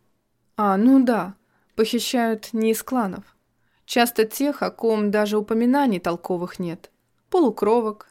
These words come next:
детей случайных связей. Матери обращаются к человеческой полиции, просят найти своих малышей, но детей не находят.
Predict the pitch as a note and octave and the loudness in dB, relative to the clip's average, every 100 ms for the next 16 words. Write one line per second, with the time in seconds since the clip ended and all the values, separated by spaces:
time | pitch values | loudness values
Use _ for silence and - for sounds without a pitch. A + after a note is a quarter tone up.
0 | - F#3+ G3+ G3+ A#3+ C4+ G3+ F#3 F#3+ F3 | -10 -2 -2 0 -2 -2 -4 -4 -2 -2
1 | F3+ - F3+ F#3+ A3 A3 G#3+ _ _ _ | -4 -8 -4 -4 -4 -8 -12 _ _ _
2 | _ _ _ A#3 B3 - A3+ G#3+ G#3+ G#3+ | _ _ _ 2 2 2 -2 0 -2 -4
3 | B3 C4 A#3+ - F3 - F#3+ F#3 F#3+ F#3+ | -4 -2 -2 -4 -10 -6 -2 0 0 -2
4 | G3 G3+ G3+ G#3+ E3+ - - G3+ - _ | -6 -6 -2 -2 -2 -6 -14 -14 -18 _
5 | _ _ E4 G4 C4+ G#3 G3 C4+ C4+ F#3 | _ _ -2 0 -2 -2 -2 -2 -4 -4
6 | G3 F#3+ F3+ F#3 - C4+ D4 G3+ G3+ G3+ | -2 -4 -6 -6 -4 -2 -2 -2 -2 -2
7 | G3+ F#3+ - _ _ G3+ G#3 G#3 G#3 F#3+ | -4 -6 -12 _ _ -8 -8 -4 -4 -2
8 | F#3 F#3+ - - G3 - - | -4 -6 -8 -12 -14 -20 -20